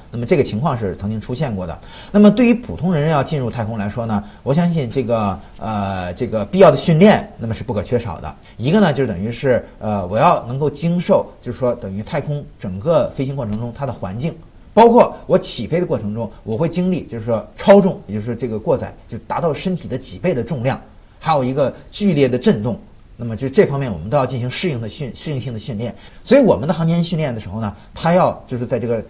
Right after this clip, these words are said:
这个离心机上，那么模拟这个超重训练，要达到身体八倍的重量，要进行一些失重的这个环境的这个训练。一方面你体验，另外一方面呢，避免你将来有严重的这种，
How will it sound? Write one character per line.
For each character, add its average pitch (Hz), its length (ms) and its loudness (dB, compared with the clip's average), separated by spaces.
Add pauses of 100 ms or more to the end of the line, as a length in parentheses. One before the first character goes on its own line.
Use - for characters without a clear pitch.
这 - 80 -12
个 117 80 -4
离 135 120 2
心 151 180 -2
机 156 160 -6
上， 147 260 -4 (140)
那 120 100 -10
么 117 80 -4
模 110 200 -2
拟 135 100 -2
这 104 80 -6
个 113 60 -6
超 147 180 2
重 131 100 -4
训 107 140 -10
练， 104 180 -6
要 123 80 -6
达 120 200 -6
到 151 320 0
身 147 200 -8
体 104 120 -8 (100)
八 208 180 2
倍 202 140 6
的 113 80 -2
重 90 180 -8
量， 98 140 -8 (520)
要 143 180 4
进 139 180 -4
行 110 180 -6
一 107 80 -4
些 107 200 -4
失 123 260 -6
重 117 220 -6
的 85 100 -8
这 87 60 -10
个 78 80 -10
环 92 160 -12
境 107 160 -6
的 90 80 -10
这 92 40 -10
个 90 60 -8
训 101 160 -12
练。 98 180 -8
一 170 60 0
方 196 100 2
面 143 160 0
你 120 120 -6
体 101 300 -10
验， 131 200 -4 (160)
另 143 160 -4
外 123 220 -6
一 123 100 -6
方 117 160 -8
面 110 160 -6
呢， 101 80 -4 (240)
避 160 160 -2
免 104 160 -2
你 87 60 -6
将 120 160 -6
来 113 100 -6
有 101 100 -6
严 92 300 -6
重 143 180 -2
的 107 80 -4
这 104 120 -4
种， 90 120 -10